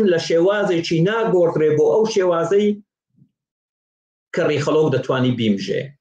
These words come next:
لەبەر ئەوە ئەگەری توش بوون هەیە. سێم، ئەو خانمانەی کە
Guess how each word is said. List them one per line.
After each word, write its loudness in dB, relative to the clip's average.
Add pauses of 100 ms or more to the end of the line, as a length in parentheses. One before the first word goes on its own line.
(440)
لەبەر -2
ئەوە 2 (280)
ئەگەری 0
توش -6
بوون -6 (120)
هەیە. -8 (240)
سێم، -2 (560)
ئەو 4 (120)
خانمانەی 2 (460)
کە -2